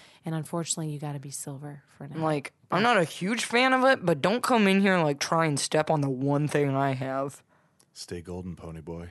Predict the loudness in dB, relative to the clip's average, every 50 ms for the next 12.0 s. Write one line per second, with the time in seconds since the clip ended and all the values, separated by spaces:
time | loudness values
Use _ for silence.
0 | -18 _ _ _ _ _ -12 -10 -8 -8 -8 -8 -10 -14 -18 -20 _ _ -6 -4
1 | -2 -2 -2 -2 -2 -4 -4 -8 -4 -2 0 0 0 0 -2 -2 -2 -4 -6 -6
2 | -4 -4 -2 -2 -4 -6 -8 -8 -10 -8 -8 -8 -10 -8 -8 -10 -10 -8 -8 -8
3 | -6 -4 -4 -6 -6 -6 -6 -6 -6 -6 -6 -6 -6 -6 -6 -6 -8 -10 -6 -6
4 | -6 -6 -6 -8 -12 -16 -18 _ _ _ _ _ _ -8 -6 -6 -6 -6 -6 -8
5 | -10 -10 -12 -14 -16 -20 -20 _ _ _ _ _ -10 -10 -8 -8 -8 -8 -10 -12
6 | -16 _ _ _ _ _ _ _ _ _ _ _ _ _ _ _ _ _ _ _
7 | _ _ _ _ _ _ _ _ _ -8 -8 -8 -8 -10 _ _ _ _ _ _
8 | _ -18 -18 -18 _ _ -20 _ _ -2 -2 -2 0 -2 -4 -6 -6 _ -6 -6
9 | -6 -6 -6 -6 -4 -4 -4 -2 -2 -2 -2 -2 -2 -4 -4 -6 -8 -10 -10 _
10 | -8 -6 -4 -2 -2 -2 -2 -4 -6 -8 -8 -8 -8 -6 -6 -6 -6 -4 -4 -4
11 | -4 -6 -6 -6 -4 -4 -4 -4 -6 -6 -6 -8 -8 -8 -8 -8 -8 -10 -12